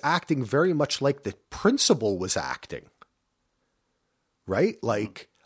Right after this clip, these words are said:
Speaker 1: "I think it's okay to touch the feet." And Holden's like, "I think it's okay to investigate this guy." And Shepard's
Speaker 2: Yeah.
Speaker 1: like, "But dude, we're the f-,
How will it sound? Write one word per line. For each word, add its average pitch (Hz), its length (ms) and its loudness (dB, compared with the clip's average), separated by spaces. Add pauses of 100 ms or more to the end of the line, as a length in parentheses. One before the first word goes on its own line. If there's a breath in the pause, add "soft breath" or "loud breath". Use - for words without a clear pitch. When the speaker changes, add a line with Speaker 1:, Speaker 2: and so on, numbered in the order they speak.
Speaker 1:
"I 254 220 8
think 156 260 2
it's 220 160 4
okay 285 500 6
to 160 100 2
touch - 340 -4
the 98 100 -6
feet." - 380 -12
And 113 120 -2
Holden's 160 460 0
like, 113 220 -2
"I 247 140 4
think 180 200 2
it's - 140 0
okay 285 400 4
to 208 120 6
investigate 98 720 -2
this 92 180 0
guy." 69 380 -8 (320 loud breath)
And 127 140 -2
Shepard's 190 360 2
Speaker 2:
Yeah. 165 80 4
Speaker 1:
like, 92 120 -2
"But 147 160 -2
dude, 220 380 2 (640 soft breath)
we're 180 260 0
the 254 180 -6
f-, - 280 -8